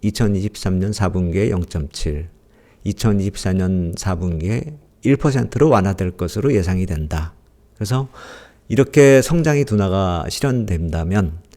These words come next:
수요와 공급이 더 잘 조화돼서 인플레이션 압력이 완화된다는 것을 의미할 것이다.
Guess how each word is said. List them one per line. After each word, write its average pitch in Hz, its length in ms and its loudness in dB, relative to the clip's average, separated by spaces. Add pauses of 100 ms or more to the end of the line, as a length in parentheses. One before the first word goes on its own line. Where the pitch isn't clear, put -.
(340)
수요와 131 460 6
공급이 101 400 0
더 92 120 -2
잘 90 260 0
조화돼서 82 600 -4
인플레이션 87 640 -4
압력이 85 440 -6
완화된다는 87 760 -4
것을 82 260 -2
의미할 104 360 4
것이다. 92 540 -2